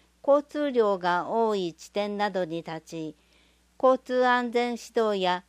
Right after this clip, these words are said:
不審者などの対策の見守りを毎日行っています。宇柳小学校エスエスピー代表、長松文夫さん。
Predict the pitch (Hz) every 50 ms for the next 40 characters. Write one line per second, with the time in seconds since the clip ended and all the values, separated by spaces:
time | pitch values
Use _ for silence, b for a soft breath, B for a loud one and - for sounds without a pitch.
0 | b b b _ - - - 311 302 294 - 262 240 220 202 202 202 202 190 185
1 | 175 175 175 - 214 214 233 226 - 233 226 220 - 233 214 214 208 190 - -
2 | 202 220 220 220 240 240 240 247 233 233 226 220 220 226 240 247 247 233 214 196
3 | - - - 165 151 160 156 - 185 180 180 175 175 - _ - 170 170 165 156
4 | 156 151 156 - - _ _ _ _ b b b b b b b b b b b
5 | b 240 254 277 294 294 294 302 302 277 - - - 285 285 269 277 277 277 -
6 | _ - 214 208 196 190 - - 196 214 214 - - 277 277 277 269 - - -
7 | _ - 247 233 208 175 - - - 175 214 220 226 220 - - 233 208 202 196
8 | - b b b b - 233 233 240 269 294 294 269 247 233 - 190 170 175 196
9 | 202 202 202 202 190 190 - - 180 165 165 165 151